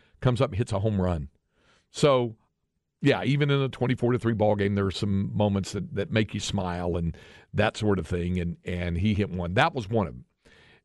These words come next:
And then you have a moment like that. It, it, Cam is one of those real popular teammates, and Tanner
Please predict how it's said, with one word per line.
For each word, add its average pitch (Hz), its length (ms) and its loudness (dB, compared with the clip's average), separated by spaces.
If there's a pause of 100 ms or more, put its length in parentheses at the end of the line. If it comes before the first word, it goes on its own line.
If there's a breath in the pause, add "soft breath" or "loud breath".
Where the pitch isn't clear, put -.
And 131 180 4
then 175 120 4
you 208 80 4
have 165 120 2
a 160 40 2
moment 151 320 0
like 127 220 4 (180)
that. 113 540 0
It, 117 180 2
it, 110 160 0 (220)
Cam 160 320 2
is 127 140 -4
one 135 160 4
of 120 60 2
those 110 180 0
real 120 100 2
popular 107 460 0
teammates, 85 480 -2 (800 soft breath)
and 107 160 2
Tanner 107 360 0